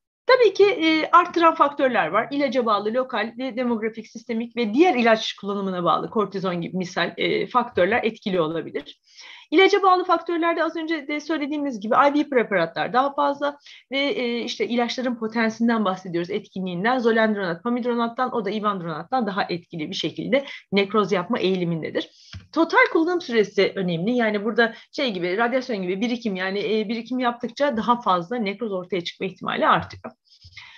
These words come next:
Bu, e, hastamız elinde şu, e,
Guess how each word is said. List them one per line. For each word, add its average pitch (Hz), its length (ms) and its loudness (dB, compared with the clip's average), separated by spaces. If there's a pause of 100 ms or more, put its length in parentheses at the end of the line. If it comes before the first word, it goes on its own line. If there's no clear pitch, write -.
(460)
Bu, 480 240 8
e, 370 160 6
hastamız 311 600 4 (220)
elinde 339 760 4
şu, - 160 0
e, 320 180 2